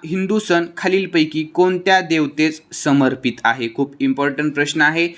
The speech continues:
ऑप्शन ए आहे लक्ष्मी, ऑप्शन बी आहे सरस्वती, ऑप्शन सी आहे पार्वती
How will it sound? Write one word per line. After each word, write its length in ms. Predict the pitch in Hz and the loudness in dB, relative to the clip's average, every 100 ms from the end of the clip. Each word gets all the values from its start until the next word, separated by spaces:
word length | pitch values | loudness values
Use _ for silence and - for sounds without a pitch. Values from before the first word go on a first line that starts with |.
| - - | -20 -4
ऑप्शन 360 | 135 - 165 | -4 -2 0
ए 60 | 156 | 2
आहे 300 | 147 147 120 | 2 0 0
लक्ष्मी, 580 | 135 139 139 180 175 190 220 _ - | 2 0 -2 -2 -2 -2 -8 _ -4
ऑप्शन 340 | 131 139 151 | -4 0 0
बी 100 | 151 | 2
आहे 280 | 156 143 139 | 2 2 -4
सरस्वती, 800 | - - 151 175 196 185 170 131 127 - _ | -4 -2 0 0 0 -2 0 0 0 -4 _
ऑप्शन 320 | 123 123 160 | -6 -2 -2
सी 200 | 151 156 | 0 2
आहे 240 | 147 143 139 139 | 2 2 -4 0
पार्वती 580 | 135 135 151 170 165 190 | 2 2 0 -6 -6 -8